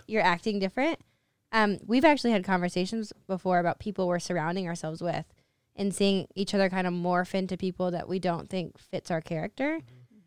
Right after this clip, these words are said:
Speaker 1: Do you find that in trying to create characters of books and, like, stories that sometimes you have to say, like, Jenny, you have to be like, "Actually, I think you're going a little too far in kind of creating a, a story for yourself that it's affecting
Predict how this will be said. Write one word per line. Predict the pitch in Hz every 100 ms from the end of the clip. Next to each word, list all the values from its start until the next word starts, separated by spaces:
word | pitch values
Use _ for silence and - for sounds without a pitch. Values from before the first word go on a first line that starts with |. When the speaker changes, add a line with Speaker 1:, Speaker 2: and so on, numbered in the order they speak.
| _ -
Speaker 1:
Do |
you | 226 247
find | 220 - 202 202 220 226
that | 220 226 - _ _ _ -
in | 208 202 202
trying | 196 - 196 202
to | 196
create | - 202 185 -
characters | - 185 185 - 190 180
of | 170
books | 180 190 - - -
and, | 185
like, | 160 -
stories | - 180 180 185 180
that | 170
sometimes | - 185 180 180 180 170
you | 185
have | 170
to | 175
say, | - 175 170 - _ _ _ _ _ -
like, | 196 - - 185
Jenny, | 190 185
you |
have | 180
to | 175
be | 185
like, | 175 165 _ -
"Actually, | 208 233 311 339 320 - -
I |
think | 214 247
you're | 269
going | 254 233
a |
little | 214 214
too | - 214
far | - 202 190 180
in | - 180 - _
kind | 202 185
of | -
creating | - 196 190 180
a, | 170 156
a | - 175
story | - - 247 233 202
for | -
yourself | 175 170 170 156
that | 175 165
it's | -
affecting | - 185 - 170 156